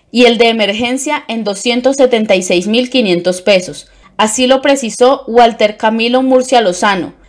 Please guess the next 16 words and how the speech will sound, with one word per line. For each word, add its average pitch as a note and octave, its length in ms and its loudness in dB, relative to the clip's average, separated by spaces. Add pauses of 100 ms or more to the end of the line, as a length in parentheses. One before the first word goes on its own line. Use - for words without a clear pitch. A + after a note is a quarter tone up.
secretario A3+ 640 2
de B3+ 100 4
Convivencia A3+ 680 -2
y B3+ 60 2
Seguridad F#3+ 520 -2
Ciudadana F#3 580 0
del F3 160 2
Valle, E3 400 -2 (320)
al G#3+ 140 2
señalar A3 560 0
que G#3 120 -6
para G3+ 220 0
la G#3 100 -2
expedición G3+ 580 -6
del B3 160 -6
pasaporte B3 680 -2